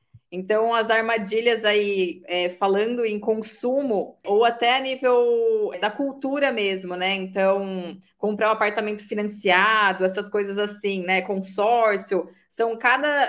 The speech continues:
assim, tem vários tipos de produtos financeiros que, na verdade, a gente pode fazer de um jeito diferente, por exemplo, conquistar a casa própria, mas pra um meio diferente que ninguém conta.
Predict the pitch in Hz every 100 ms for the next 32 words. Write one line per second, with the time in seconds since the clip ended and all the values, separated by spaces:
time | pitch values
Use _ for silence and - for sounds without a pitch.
0 | - 202 202 214 202 220 208 226 269 277
1 | - - 240 220 196 208 208 202 196 185
2 | 180 175 165 156 233 240 247 302 294 -
3 | 254 220 196 - 220 262 285 233 190 190
4 | 220 226 233 220 214 220 233 214 247 262
5 | 254 208 220 220 233 240 233 226 240 240
6 | 233 226 240 233 208 269 453 320 254 -
7 | 240 202 208 269 262 - 208 202 190 190
8 | 202 196 - - 190 185 220 214 190 208
9 | 208 262 262 - _ _ 185 208 214 262
10 | 262 247 247 277 339 294 247 240 254 254
11 | 262 254 302 - 277 240 233 - 165